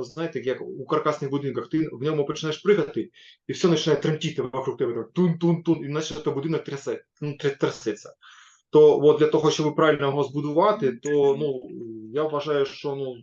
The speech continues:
в міцності солом'яних панелей або, наприклад, закладання в них якогось там більш міцного брусу, це можливо.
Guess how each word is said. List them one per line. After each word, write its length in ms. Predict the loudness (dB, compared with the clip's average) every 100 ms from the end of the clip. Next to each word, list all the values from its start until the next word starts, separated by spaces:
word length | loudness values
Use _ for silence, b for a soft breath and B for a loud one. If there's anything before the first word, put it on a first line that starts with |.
| -16
в 120 | -8
міцності 400 | -6 -6 -10 -8
солом'яних 460 | 0 2 2 -2 -2
панелей 380 | 0 2 4 4
або, 340 | 2 0 0
наприклад, 400 | 0 -2 -2 -4 -4 B B B B
закладання 500 | 0 4 6 6 4
в 100 | 2
них 220 | -2 -2
якогось 380 | -2 -2 -2 -2
там 220 | -2 -8
більш 380 | -2 -2 -2 -2
міцного 420 | -2 -2 -2 0
брусу, 300 | 0 0 -2 -2
це 160 | 0
можливо. 760 | 2 2 0 0 0 -2 -6